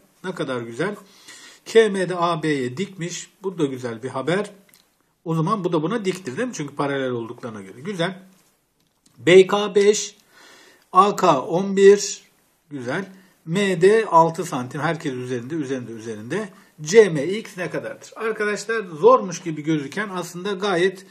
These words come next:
basit, güzel bir soru. Merkezi işaretli arkadaşım. Bizim bildiğimiz en güzel şey kiriş yakaladın ya. Bak kirişleri, dikmeleri indirirsen ne oluyordu? Kirişe inen dikmeler kirişleri iki eşit parçaya bölüyordu.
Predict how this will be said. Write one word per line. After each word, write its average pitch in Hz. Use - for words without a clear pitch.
basit, 175
güzel 151
bir 135
soru. 147
Merkezi 226
işaretli 175
arkadaşım. 131
Bizim 214
bildiğimiz 190
en 208
güzel 175
şey 143
kiriş 180
yakaladın 170
ya. 180
Bak 165
kirişleri, 202
dikmeleri 165
indirirsen 175
ne 202
oluyordu? 208
Kirişe 196
inen 139
dikmeler 196
kirişleri 196
iki 156
eşit 160
parçaya 143
bölüyordu. 107